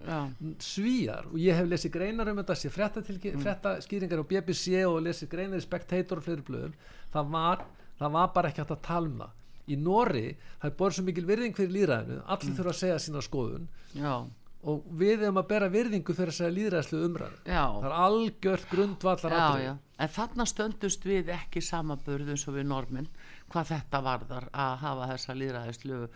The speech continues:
Speaker 1: uh, sko, framkomu, að, að fólk megi segja
Speaker 2: Já,
Speaker 1: skoðanir
Speaker 2: þú
Speaker 1: sínar.
Speaker 2: þekkir örugglega miklu betur en ég.
Speaker 1: Já, ég, þetta er alveg
Speaker 2: <laughs> Hérna,
Speaker 1: mín deild,
Speaker 2: ég er
Speaker 1: en
Speaker 2: reyndar
Speaker 1: ok.
Speaker 2: byrjaður núna,
Speaker 1: Já.
Speaker 2: þingi, og ég
Speaker 1: Já.
Speaker 2: er komið smá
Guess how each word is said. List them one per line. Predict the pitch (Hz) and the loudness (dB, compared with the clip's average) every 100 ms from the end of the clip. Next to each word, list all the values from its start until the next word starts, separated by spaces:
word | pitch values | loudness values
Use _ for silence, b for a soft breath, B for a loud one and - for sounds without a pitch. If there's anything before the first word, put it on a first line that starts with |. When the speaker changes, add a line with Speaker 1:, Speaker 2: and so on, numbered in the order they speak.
| B B B - | B B B -2
Speaker 1:
uh, | 160 156 127 147 | 0 2 0 -4
sko, | - 151 143 | -2 -2 0
framkomu, | 147 135 - 143 196 214 | 0 -2 0 0 2 4
að, | 151 139 | 4 4
að | 143 139 135 - | 4 2 0 -4
fólk | 147 139 143 | -6 -6 0
megi | 147 135 120 123 | 2 4 2 -2
segja | - 131 117 | -2 -2 0
Speaker 2:
Já, | 151 | 2
Speaker 1:
skoðanir | 151 - 110 | 4 4 4
Speaker 2:
þú | 214 | 2
Speaker 1:
sínar. | 202 | 4
Speaker 2:
þekkir | 220 226 | 4 4
örugglega | 190 190 | 4 4
miklu | 220 214 | 2 2
betur | 180 170 | 2 2
en | 185 | 6
ég. | 196 | 10
Speaker 1:
Já, | 151 147 | 12 10
ég, | 156 202 | 8 6
þetta | - 214 214 196 | 6 8 10 10
er | |
alveg | 202 220 | 10 8
Speaker 2:
<laughs> | 202 | 6
Hérna, | 185 | 4
Speaker 1:
mín | 220 - | 4 4
deild, | 214 175 | 4 6
Speaker 2:
ég | 185 | 6
er | 214 | 8
Speaker 1:
en | |
Speaker 2:
reyndar | 220 220 220 | 8 8 6
Speaker 1:
ok. | 214 | 6
Speaker 2:
byrjaður | 240 247 220 214 | 6 8 8 6
núna, | 208 135 147 | 4 4 8
Speaker 1:
Já. | 175 175 139 | 10 10 8
Speaker 2:
þingi, | 135 143 170 | 6 6 6
og | 170 | 6
ég | 170 | 8
Speaker 1:
Já. | - 165 | 8 8
Speaker 2:
er | 165 | 4
komið | 147 180 - | 2 0 2
smá | 208 | 4